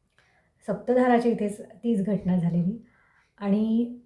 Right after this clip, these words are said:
सकाळी आम्ही एका ठिकाणाहून निघालो.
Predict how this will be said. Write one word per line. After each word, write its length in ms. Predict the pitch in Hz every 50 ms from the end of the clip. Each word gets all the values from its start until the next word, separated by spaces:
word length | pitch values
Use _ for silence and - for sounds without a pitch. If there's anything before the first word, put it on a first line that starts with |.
| _ _ _ _ _ _ _ _ _ _ _ _ _ -
सकाळी 380 | - 208 190 - 220 233 254
आम्ही 220 | 254 247 247 247 240
एका 160 | 233 226 226
ठिकाणाहून 460 | 226 233 - 233 226 226 226 233 226
निघालो. 400 | 220 214 185 180 180 175 170 185